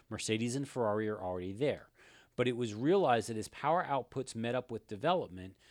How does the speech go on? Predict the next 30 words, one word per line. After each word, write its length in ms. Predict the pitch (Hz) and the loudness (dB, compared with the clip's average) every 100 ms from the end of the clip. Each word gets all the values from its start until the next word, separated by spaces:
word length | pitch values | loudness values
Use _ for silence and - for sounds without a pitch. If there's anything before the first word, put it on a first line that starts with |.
| - _ - | -20 _ -2
um, 460 | 107 104 101 98 - - | 0 0 -4 -10 -16 -12
a 60 | |
percentage 640 | - 117 - 160 160 117 - | -10 -6 0 2 2 -2 -2
meant 260 | 120 120 - _ | -2 -2 -6 _
the 200 | 117 113 | -8 0
actual 360 | 123 127 - 110 | 2 2 0 -6
divergence 580 | 101 95 127 113 113 113 | -6 -2 -2 -2 -6 -6
would 140 | 101 | -6
increase. 600 | 151 175 - 76 - - - | -4 -4 -4 -12 -14 -16 -16
So 220 | - 123 113 | -12 -6 -6
instead, 400 | 104 - 160 185 | -6 -2 2 2
it 100 | 151 | 0
will 100 | 117 | -2
be 120 | 117 | -4
judged 400 | 107 120 110 - | -2 -2 -2 -4
early 260 | 120 127 | -4 -2
in 60 | 117 | -4
the 80 | 107 | -6
twenty 260 | - 120 | -6 -6
seventeen 560 | 110 120 107 101 151 151 | -4 -6 -6 -8 -6 -6
season 460 | - 107 98 98 - - - - | -4 -4 -4 -6 -10 -14 -16 -10
on 80 | 113 | -6
a 60 | 98 | 0
lap 300 | 120 147 - | 2 2 0
time 240 | 139 127 | -6 -4
difference 320 | 117 - 110 | -4 -6 -12
of 100 | - | -14
point 300 | - 127 104 | -8 -8 -8
three 220 | - 190 | -6 -2
seconds. 1160 | 175 - - - - - - _ _ _ - - | -2 -4 -8 -14 -20 -20 -20 _ _ _ -18 -18